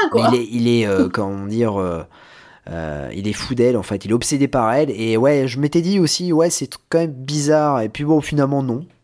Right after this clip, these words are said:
Speaker 2: Finalement,
Speaker 1: Non,
Speaker 2: en fait,
Speaker 1: bah non,
Speaker 2: c'est
Speaker 1: il leur rien à voir, il est gentil, et puis, euh, pff.
Speaker 2: Voilà.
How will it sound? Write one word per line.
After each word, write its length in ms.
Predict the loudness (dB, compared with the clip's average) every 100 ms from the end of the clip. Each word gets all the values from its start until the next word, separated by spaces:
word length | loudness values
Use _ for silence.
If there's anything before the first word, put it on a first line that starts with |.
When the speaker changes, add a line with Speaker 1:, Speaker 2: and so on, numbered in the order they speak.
| _ _ -16
Speaker 2:
Finalement, 380 | -2 2 4 6
Speaker 1:
Non, 60 | 6
Speaker 2:
en 60 |
fait, 60 | 6
Speaker 1:
bah 120 | 4 6
non, 80 | 4
Speaker 2:
c'est 80 | 4
Speaker 1:
il 60 |
leur 240 | 4 2 2
rien 140 | 2
à 100 | 2
voir, 320 | 2 2 4
il 100 | 2 0
est 40 |
gentil, 540 | 0 0 0 -2 0 2
et 140 | 0
puis, 300 | -4 -2 0
euh, 80 | 0
pff. 240 | -2 -4 -4
Speaker 2:
Voilà. 480 | -4 0 0 0 -4